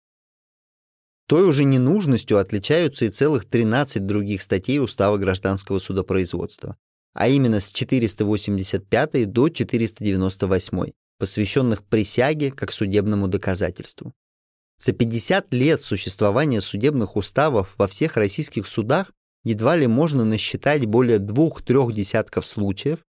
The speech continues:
когда стороны прибегали бы к этому виду доказательств, а за нынешнее столетие об этих случаях даже вовсе не слыхать.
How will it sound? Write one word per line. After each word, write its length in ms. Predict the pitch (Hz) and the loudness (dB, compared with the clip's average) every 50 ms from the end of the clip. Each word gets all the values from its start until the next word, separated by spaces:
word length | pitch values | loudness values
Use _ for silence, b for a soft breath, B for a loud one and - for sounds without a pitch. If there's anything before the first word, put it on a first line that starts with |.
| _ _ _ - | _ _ _ -2
когда 280 | 135 123 117 117 123 | -2 0 2 2 0
стороны 480 | - - - 151 170 190 175 139 120 - | 0 0 2 2 2 4 4 2 2 2
прибегали 580 | - 113 107 107 117 110 110 131 160 170 147 | 2 0 0 0 0 0 2 2 2 2 2
бы 160 | 127 113 110 101 | 0 0 0 -2
к 140 | - - - - | -4 -8 -4 0
этому 400 | 123 127 139 - 131 113 110 104 | 0 0 2 2 2 2 2 2
виду 260 | 98 98 104 104 110 | 0 0 0 0 0
доказательств, 800 | 98 104 104 - 104 101 95 104 87 - - - - - - - - | -2 -2 -2 0 0 0 0 0 -2 -2 -6 -12 -18 -18 -18 -12 -6
а 100 | - 104 | -4 -2
за 160 | 104 117 117 110 | 0 2 2 2
нынешнее 500 | 117 151 175 165 139 - - 127 113 104 | 2 2 2 0 0 -2 -2 -2 -2 -2
столетие 600 | - - - 107 107 120 165 196 - 131 110 95 | -2 -2 -2 0 2 0 0 0 2 2 2 2
об 220 | - 87 107 107 | 2 0 2 2
этих 240 | 139 139 - 117 - | 0 0 0 -2 -4
случаях 440 | - - 139 175 175 - - 117 104 | -2 0 0 0 0 0 0 0 2
даже 280 | 98 110 110 101 110 104 | 2 2 2 2 0 0
вовсе 400 | 98 101 117 131 - - 120 104 | 2 2 0 0 0 -2 -4 -2
не 80 | 104 | -2
слыхать. 480 | 98 - - 95 92 - - - - | -4 -4 -4 -6 -6 -6 -8 -10 -10